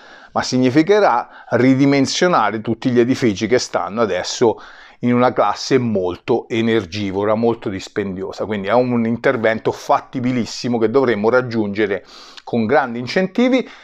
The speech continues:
e con, e questo potrà creare veramente una grande opera Italia e creare tantissimo, tantissimo lavoro. È un business importante per il nostro paese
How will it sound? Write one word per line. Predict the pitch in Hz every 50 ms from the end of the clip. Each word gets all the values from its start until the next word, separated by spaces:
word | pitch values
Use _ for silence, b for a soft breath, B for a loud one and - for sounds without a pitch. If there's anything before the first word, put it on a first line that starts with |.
| B B B B B
e | B 139 147 151 151 - -
con, | - 190 190 190 165 143 127 127 117 110 110 110
e | - 165 160 160 156
questo | - 170 151 - - - 185
potrà | - 143 135 135 147 143 127 -
creare | - - 131 143 156 160 135 113 107 120 123 139 139 135
veramente | 139 - 151 127 123 151 160 165 135 101 101 101 - - 135 127
una | 123 113 117 117 113 113 107 107 101
grande | 92 107 131 151 156 135 123 113 110
opera | 107 101 104 101 113 113 123
Italia | 135 135 - 107 101 98 101 107 113
e | 113 -
creare | - - 131 101 98 95 104 110 _ -
tantissimo, | - 127 131 123 123 - - - - - - - 104 110 107
tantissimo | - 120 117 117 - 95 87 - - - 107 104 113 - -
lavoro. | 110 117 120 104 90 90 90 107
È | 113 117
un | 117 110 107 104
business | 101 104 104 104 95 107 101 - - -
importante | 110 101 - - 117 107 - - - 92 90 92 - 113
per | 104 107
il | 101 95
nostro | 107 110 - - - 107
paese | 107 127 110 92 - 120 107